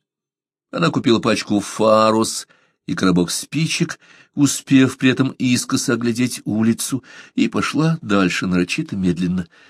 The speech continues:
Ситуация. Припаркованная машина, полицейский, человек, подметающий тротуар, заставляли её вздрагивать. У Тересы опять заболели мышцы спины,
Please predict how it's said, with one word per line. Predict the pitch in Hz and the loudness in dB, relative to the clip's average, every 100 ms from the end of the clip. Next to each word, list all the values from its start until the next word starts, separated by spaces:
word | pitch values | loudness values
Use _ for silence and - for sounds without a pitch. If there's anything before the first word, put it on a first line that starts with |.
| _ _ - | _ _ -14
Ситуация. | - - 104 - 117 117 113 101 85 _ - - - - 82 71 78 85 _ _ _ _ _ _ _ _ - | -12 -8 -10 -8 -4 0 0 0 -4 _ -12 -10 -10 -8 -8 -8 -10 -10 _ _ _ _ _ _ _ _ -10
Припаркованная | - 92 90 101 101 101 104 104 | -4 -2 0 2 4 4 2 0
машина, | 107 - - - 95 85 85 - - | -2 -4 -6 2 2 2 -2 -10 -10
полицейский, | - - - - 95 90 90 - 104 92 _ - _ - | -10 -8 -8 -6 0 2 0 -6 -8 -10 _ -20 _ -10
человек, | - 113 95 101 - | -4 2 2 2 -2
подметающий | 95 95 104 101 - 104 | -6 -4 -2 -4 -4 -4
тротуар, | 107 123 107 98 98 - - - _ | -4 -2 2 2 2 -2 -16 -20 _
заставляли | 92 92 - 92 92 92 | -6 -6 -2 0 2 2
её | 95 95 | 0 -2
вздрагивать. | 98 95 85 87 87 90 98 - _ _ _ _ _ _ _ _ _ _ _ _ _ | -6 -8 -4 -4 -4 -8 -10 -14 _ _ _ _ _ _ _ _ _ _ _ _ _
У | 90 117 | -2 0
Тересы | 147 180 214 - 107 | 4 4 2 2 0
опять | 95 92 98 98 | 0 2 2 2
заболели | 85 90 90 127 110 | 0 2 2 2 0
мышцы | 85 123 - - 95 | -2 -4 -6 -6 -6
спины, | - - 95 85 90 | -8 -10 -4 0 0